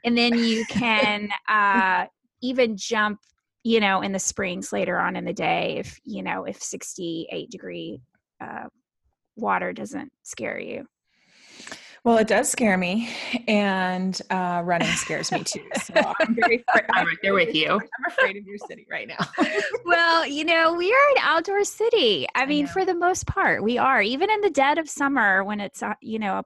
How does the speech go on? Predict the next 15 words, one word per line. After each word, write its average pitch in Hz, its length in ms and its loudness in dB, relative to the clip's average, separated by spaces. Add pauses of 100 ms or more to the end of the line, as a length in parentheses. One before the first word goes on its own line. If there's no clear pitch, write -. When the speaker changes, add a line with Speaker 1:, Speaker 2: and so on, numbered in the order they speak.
Speaker 1:
a 220 60 -12
hundred 220 240 -6
plus 214 240 -8
degrees 202 340 -8
outside, 180 460 -6
you 202 140 -6
will 208 120 -6
see 180 360 -8 (280)
hundreds 269 500 -2
of 196 140 -10
people, 175 760 -4 (580)
uh, 180 260 -6
running 202 320 -6
around 196 420 -6
our 180 540 -4